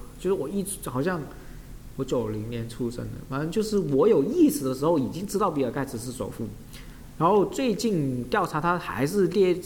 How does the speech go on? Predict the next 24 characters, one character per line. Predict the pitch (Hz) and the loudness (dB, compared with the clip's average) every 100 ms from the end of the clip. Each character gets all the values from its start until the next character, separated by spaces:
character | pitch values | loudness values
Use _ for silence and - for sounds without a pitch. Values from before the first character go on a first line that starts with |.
| - - - | -10 -8 0
列 | 190 | 2
在 | 180 165 131 | 4 2 0
全 | - 135 131 | 0 -2 -2
球 | - 123 | 0 2
的 | 127 | 2
榜 | - 95 139 | 0 -4 -2
首 | 123 | -4
第 | 110 180 | 2 0
四 | - 190 | 0 2
位， | 175 175 120 - - - - - | 6 6 2 -6 -14 -16 -16 -12
净 | - 277 202 | 0 2 2
资 | - 220 220 | 2 0 2
产 | 160 95 92 | 0 -4 2
价 | 180 143 | 2 2
值 | 123 | 0
是 | - 156 - | -6 -8 0
一 | 202 | 0
千 | - - 170 170 | 2 0 0 -2
三 | - 147 151 | 0 0 0
百 | 104 | -4
亿 | 107 143 | -2 -2
美 | 127 107 | -2 -2
元 | 98 90 | -4 -6
啊， | 87 | -10